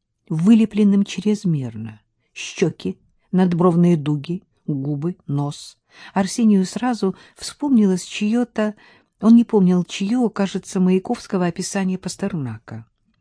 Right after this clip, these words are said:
Он похож одновременно на араба и на его коня. А его новый приятель был схож одновременно с верблюдом и с бедуином. Иван выглядел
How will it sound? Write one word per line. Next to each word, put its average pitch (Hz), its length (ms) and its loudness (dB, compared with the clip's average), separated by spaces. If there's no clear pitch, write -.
Он 202 160 2
похож 165 560 -8
одновременно 175 800 0
на 170 300 0
араба 147 640 -4
и 185 100 4
на 185 140 6
его 220 180 -2
коня. 123 540 -8
А 170 100 4
его 185 160 6
новый 214 280 6
приятель 262 500 -2
был 170 220 0
схож - 500 -12
одновременно 196 640 0
с - 140 -4
верблюдом 202 720 2
и - 80 -18
с 233 60 -2
бедуином. 156 640 0
Иван 175 320 2
выглядел 165 540 0